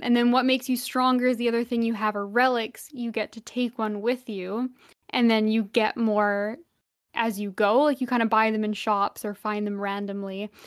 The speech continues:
So there's a, a bit of, like, chance as you go along. Um, but they'll do different things, like, one of them, like, "Make all your electric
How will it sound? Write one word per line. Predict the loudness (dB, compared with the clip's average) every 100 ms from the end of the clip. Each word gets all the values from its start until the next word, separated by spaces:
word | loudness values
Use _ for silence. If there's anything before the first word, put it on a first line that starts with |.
| -18
So | 0 4
there's | 4 4
a, | 0 -2
a | -4
bit | 0 2
of, | 2
like, | 0 -4 -8
chance | -4 -4 -4 0
as | 4
you | 4
go | 4 4
along. | 4 2 4 4 4 -2 -20 _ _
Um, | 0 2 2 -2 -2
but | 2
they'll | 4 4
do | 4
different | 2 2 0
things, | 2 2 2 2
like, | -2 -4 -14 _
one | 2 4
of |
them, | 2
like, | 0 2
"Make | 2 4
all | 4 4
your | 4 4
electric | 4 0 -2 -4 -4